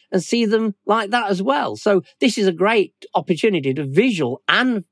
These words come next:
photograph the actual event as well. So this conjunction on May the first is absolutely brilliant. But that's in the morning sky, remember. We're talking about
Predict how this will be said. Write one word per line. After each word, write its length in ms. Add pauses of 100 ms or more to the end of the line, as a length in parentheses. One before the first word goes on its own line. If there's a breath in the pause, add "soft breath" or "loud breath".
(200)
photograph 500 (560)
the 100
actual 440
event 460
as 260
well. 220
So 120
this 140
conjunction 680
on 160
May 200
the 100
first 380 (280 soft breath)
is 200
absolutely 520
brilliant. 400 (340 soft breath)
But 120
that's 260
in 120
the 60
morning 400
sky, 260
remember. 420
We're 120
talking 280
about 280